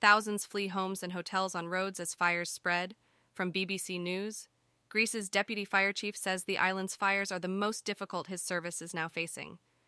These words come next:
Thousands of people have been evacuated from homes and hotels on the Greek island of Rhodes due to wildfires. The country's fire service has described the fires as the most difficult it is currently facing.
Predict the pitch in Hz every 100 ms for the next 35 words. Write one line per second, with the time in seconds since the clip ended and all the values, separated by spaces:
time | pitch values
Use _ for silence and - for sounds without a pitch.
0 | _ - 196 202 208 202 185 196 180 175
1 | 175 160 170 165 175 - 180 175 175 -
2 | 170 196 190 190 196 175 175 165 180 175
3 | 175 170 165 165 180 202 - 180 175 170
4 | 170 165 180 175 170 - 170 170 160 165
5 | 175 170 - 156 151 151 - - _ _
6 | _ _ _ 220 262 254 285 - 247 262
7 | 262 220 196 202 - 202 190 196 - 202
8 | 214 208 - 190 190 190 - 180 196 190
9 | 185 - 233 233 - 170 - 175 170 -
10 | 185 180 - 180 196 202 - 156 151